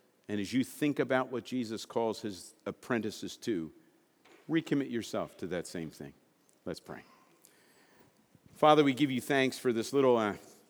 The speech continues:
instruction concerning what that first group of apprentices are called to do and what we're called to do through them. Lord, I pray that you would help us to, uh,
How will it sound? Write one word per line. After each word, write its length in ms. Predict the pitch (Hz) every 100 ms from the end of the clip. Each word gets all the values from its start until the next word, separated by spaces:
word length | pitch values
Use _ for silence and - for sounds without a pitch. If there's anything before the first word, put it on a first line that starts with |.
| _ - _ -
instruction 800 | - 160 - - 165 - 98 78 - _ _ _ _ _ _ _ _ - - - _ _ _
concerning 500 | - 113 147 147 139
what 220 | 131 139 139
that 200 | 127 -
first 280 | 135 135 -
group 200 | 143 127
of 120 | 104
apprentices 840 | 101 - - 160 156 143 156 127
are 80 | 123
called 340 | - 147 143
to 100 | 117
do 360 | 107 127 165 202 - - -
and 140 | 147
what 160 | 131 120
we're 220 | 127 208
called 340 | - 120 113
to 80 | -
do 220 | 101 117
through 280 | 117 - 127
them. 240 | 113 87 73 - - - - - - - - - -
Lord, 140 | 190
I 80 | 175
pray 240 | - 190 185
that 80 |
you 140 | 170 156
would 100 | 143
help 220 | 160 160
us 160 | 139 -
to, 180 | 143
uh, 120 | 123